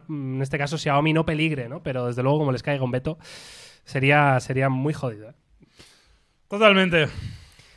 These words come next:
Speaker 1: Bueno, pues ahí está. Este es nuestro podcast, nuestro episodio número
Speaker 2: Bueno, pues
Speaker 1: cinco.
Speaker 2: no ha quedado malote.
Speaker 1: Ha
Speaker 2: Para ser
Speaker 1: qued-,
Speaker 2: el
Speaker 1: ha quedado
Speaker 2: cinco,
Speaker 1: bien, ¿eh?
Speaker 2: para ser el cinco que tiene mala rima, no ha quedado
Speaker 1: Tiene
Speaker 2: mal.
Speaker 1: mala rima, pero ha quedado bien.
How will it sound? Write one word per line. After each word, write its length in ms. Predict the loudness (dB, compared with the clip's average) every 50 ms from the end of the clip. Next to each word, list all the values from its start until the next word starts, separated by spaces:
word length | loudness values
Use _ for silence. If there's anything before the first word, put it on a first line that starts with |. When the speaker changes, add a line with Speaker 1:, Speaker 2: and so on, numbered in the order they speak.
| _ -4
Speaker 1:
Bueno, 140 | 0 2 4
pues 100 | 6 6
ahí 100 | 6 4
está. 320 | 4 4 4 4 4 4 2
Este 460 | 0 -4 -2 0 0 2 4 4 2
es 80 | 2 4
nuestro 880 | 4 4 4 2 2 2 4 6 6 6 6 6 8 8 6 6 6 6
podcast, 520 | 4 4 4 6 4 2 2 2 -6 -14 -8
nuestro 500 | -6 -6 -6 -4 -4 -2 0 0 0 0
episodio 320 | 0 0 0 2 2 4
número 240 | 6 6 6 6 4
Speaker 2:
Bueno, 0 |
pues 120 | 2 2
Speaker 1:
cinco. 180 | 2 0 0 2
Speaker 2:
no 100 | 2 4
ha 40 | 4
quedado 180 | 6 6 6
malote. 380 | 6 4 2 0 -2 -2 -2 -4
Speaker 1:
Ha 60 | -4 -4 -10 _ _ _ _
Speaker 2:
Para 160 | -4 -2 2
ser 80 | 4 2
Speaker 1:
qued-, 40 | 4
Speaker 2:
el 60 | 4
Speaker 1:
ha 40 | 4
quedado 320 | 4 4 4 6 4 4 4
Speaker 2:
cinco, 40 |
Speaker 1:
bien, 160 | 2 0 0 0
¿eh? 180 | -2 -6 -8 -8 -6
Speaker 2:
para 120 | -6 -4
ser 120 | 0 0 0
el 80 | 0 0
cinco 240 | -2 -2 -2 -2
que 80 | -2 -2
tiene 160 | -2 -2 0 0
mala 200 | 2 2 2 0
rima, 280 | 0 -2 -4 -4 -4
no 80 | -6 -6
ha 20 |
quedado 160 | -6 -6 -6
Speaker 1:
Tiene 140 | -4 -2 0
Speaker 2:
mal. 80 | 2 4
Speaker 1:
mala 80 | 4 4
rima, 180 | 4 4 4 4
pero 100 | 4 2
ha 60 | 2
quedado 240 | 0 0 0 0 0
bien. 320 | 0 -2 -2 -2 -2 -4